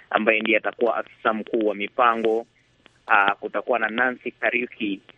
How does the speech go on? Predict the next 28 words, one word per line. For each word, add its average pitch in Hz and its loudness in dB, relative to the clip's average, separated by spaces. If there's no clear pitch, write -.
ambaye 110 2
atakuwa 113 -2
mkuu 120 -2
wa 110 2
mipango 113 -4
husishi - -6
katika, 110 0
ah, 98 2
tume 98 -8
hiyo. 123 0
Kisha - -2
kuna 107 0
Bernard 120 0
Misati 120 -2
Moseti 110 -6
ambaye 113 2
atakuwa 110 -2
afisa 113 -2
mkuu 110 -2
wa 110 0
mafunzo. 110 -2
Kisha 127 0
kuna 110 0
Albert 123 2
Gogo 107 -2
ambaye 120 4
atakuwa 120 0
anafanya 120 -2